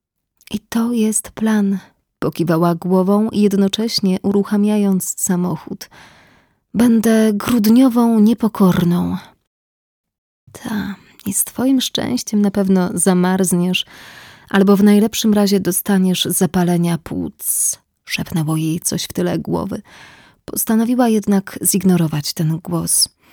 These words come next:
Ostatecznie niepokorni z rozsądkiem nie mają zbytnio po drodze.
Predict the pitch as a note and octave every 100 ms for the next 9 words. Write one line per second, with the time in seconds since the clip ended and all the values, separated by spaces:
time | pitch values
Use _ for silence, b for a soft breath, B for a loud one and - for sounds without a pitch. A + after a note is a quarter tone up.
0 | b b b b b - G3 - F#3+ G3+
1 | - F#3+ F3+ F3+ F#3 F3+ - F#3 G3 F#3+
2 | - - F3 F3 D#3+ - - - F3 E3+
3 | - F3 F#3 F3+ E3 C#3+ D#3 D3 - D#3
4 | - E3+ - D3+ F3 D#3+ - D3